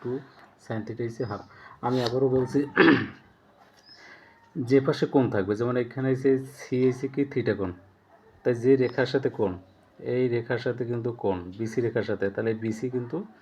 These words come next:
ভূমি। আবার যদি এই পাশে যদি theta থাকতো, তাহলে এই এবি রেখার সাথে কিন্তু কোণ হইতো, তাহলে কোণ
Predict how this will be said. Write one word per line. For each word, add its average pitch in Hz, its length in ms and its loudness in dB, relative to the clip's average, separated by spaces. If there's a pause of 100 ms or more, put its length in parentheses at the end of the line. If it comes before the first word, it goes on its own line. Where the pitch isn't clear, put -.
(440)
ভূমি। 95 220 -2 (360)
আবার 120 180 4
যদি 135 180 2
এই 127 100 2
পাশে 139 160 0 (100)
যদি 143 120 0 (100)
theta 131 260 2
থাকতো, 123 200 -2 (100)
তাহলে 120 180 -2 (160)
এই 147 120 6 (260)
এবি 131 180 2 (100)
রেখার 127 280 -2
সাথে 131 240 -6
কিন্তু 123 180 -4 (100)
কোণ 120 180 0
হইতো, 101 240 -4
তাহলে 113 220 -2
কোণ 127 80 -4